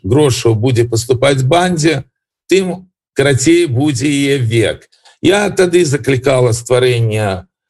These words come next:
страйкамаў. Гэтая праца зараз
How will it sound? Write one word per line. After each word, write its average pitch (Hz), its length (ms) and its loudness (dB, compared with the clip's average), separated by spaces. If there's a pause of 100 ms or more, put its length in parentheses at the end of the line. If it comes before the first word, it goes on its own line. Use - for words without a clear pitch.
(120)
страйкамаў. 160 720 0
Гэтая 139 240 0
праца 120 560 0
зараз 117 720 0